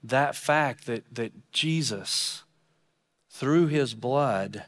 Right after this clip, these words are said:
brought us into this community with an opportunity to walk together, with an opportunity to, um, to grow together, with an opportunity to appreciate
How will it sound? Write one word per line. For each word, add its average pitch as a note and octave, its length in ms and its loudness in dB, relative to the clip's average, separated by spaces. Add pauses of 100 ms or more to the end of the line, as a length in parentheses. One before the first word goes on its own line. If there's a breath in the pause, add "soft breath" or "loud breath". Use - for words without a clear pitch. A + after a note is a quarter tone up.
(480 loud breath)
brought C#3+ 400 6
us C#3+ 280 2
into C#3 280 -4
this A#2+ 220 -4
community B2 680 -6 (300 loud breath)
with C3+ 240 2
an C3+ 100 2
opportunity C#3 840 -2
to - 160 -14
walk B2 420 -2
together, A2+ 640 -4 (480 soft breath)
with B2 180 -2
an B2 80 -2
opportunity B2+ 800 -2
to, G#2 500 -8 (460 soft breath)
um, F#2+ 540 -12 (260)
to A#2 140 -6
grow C3 420 2
together, B2+ 480 0
with G#2 220 -6
an A#2+ 80 -6
opportunity B2+ 680 -4
to A2 180 -6
appreciate G#2 800 -4